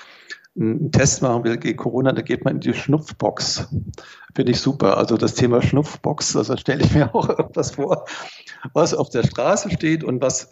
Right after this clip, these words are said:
wer weiß, was uns noch alles blüht. Also wo man, ich sag mal, alles, was vielleicht im öffentlichen Raum in den Gebäuden, in den Läden stattgefunden hat, da muss man sich überlegen, was kann denn draußen stattfinden? Und das belebt die, die, die Städte natürlich ungemein.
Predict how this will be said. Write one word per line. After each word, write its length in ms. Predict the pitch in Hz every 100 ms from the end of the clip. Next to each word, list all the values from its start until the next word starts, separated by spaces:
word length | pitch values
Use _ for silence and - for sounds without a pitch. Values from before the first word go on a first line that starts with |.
| -
wer 160 | - 127
weiß, 260 | 120 160 135
was 160 | 123
uns 140 | 123 -
noch 160 | 107
alles 300 | 147 120 127
blüht. 400 | - 147 202 -
Also 200 | 131 147
wo 100 | 147
man, 260 | 151 143 -
ich 80 | 160
sag 160 | 147
mal, 100 | 147
alles, 400 | - 131 190 -
was 160 | 151 135
vielleicht 380 | - 131 - -
im 120 | -
öffentlichen 420 | 131 - 127 117
Raum 460 | 123 110 110 131 131 - - - _ _ _ _
in 300 | 156 165 196
den 240 | 170 147 - - -
Gebäuden, 580 | - - 113 127 156 151
in 120 | 123
den 100 | 123
Läden 240 | 113 127 147
stattgefunden 600 | - 135 - - 143 131
hat, 220 | - -
da 80 | 156
muss 200 | 131 -
man 60 |
sich 40 | -
überlegen, 240 | - 117
was 140 | 113 -
kann 140 | 123
denn 100 | 113
draußen 380 | - 98 110 123
stattfinden? 580 | - - - 101 - -
Und 180 | 110
das 280 | 117 - - -
belebt 640 | 175 - 101 107 123 -
die, 280 | - - 175
die, 340 | 156 127 185
die 140 | - -
Städte 340 | - 123 -
natürlich 340 | - - 107
ungemein. 600 | 175 139 147 110 98 117